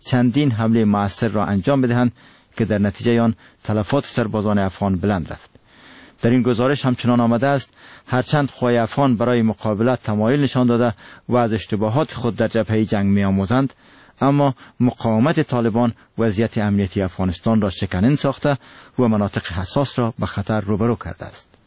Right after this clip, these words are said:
وزارت دفاع امریکا همچنان نوشته است که خروج قوای محارب امریکا از افغانستان و تبدیل ماموریت آنها به تعلیم و مشوره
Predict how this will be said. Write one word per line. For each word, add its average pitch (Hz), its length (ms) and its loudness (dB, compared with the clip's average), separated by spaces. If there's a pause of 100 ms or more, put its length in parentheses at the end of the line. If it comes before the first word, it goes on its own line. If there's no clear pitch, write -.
(300)
وزارت 135 360 2
دفاع 135 300 0
امریکا 131 380 0
همچنان 135 440 2
نوشته 131 300 0
است 147 200 -2
که 104 160 -6
خروج 143 400 0
قوای 139 360 0
محارب 123 400 2
امریکا 113 400 0
از 98 100 -2
افغانستان 104 600 0 (400)
و 123 100 2
تبدیل 131 800 0
ماموریت 117 600 2
آنها 104 280 0
به 95 120 -2
تعلیم 110 460 0
و 104 40 2
مشوره 107 480 -2